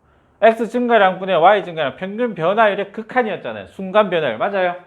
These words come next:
맞습니까? 델타 x분의 델타 y 극한이 y 프라임. 이거 y 프라임이랑 같은 표현이에요. y를 x에 대해서 미분했다. 되겠습니까?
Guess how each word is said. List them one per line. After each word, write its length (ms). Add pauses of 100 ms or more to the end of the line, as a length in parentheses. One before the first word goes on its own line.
(880)
맞습니까? 680 (580)
델타 380
x분의 420
델타 300
y 100 (140)
극한이 580 (880)
y 280
프라임. 300 (600)
이거 140
y 240
프라임이랑 400
같은 260
표현이에요. 400
y를 280
x에 200
대해서 160
미분했다. 600 (520)
되겠습니까? 600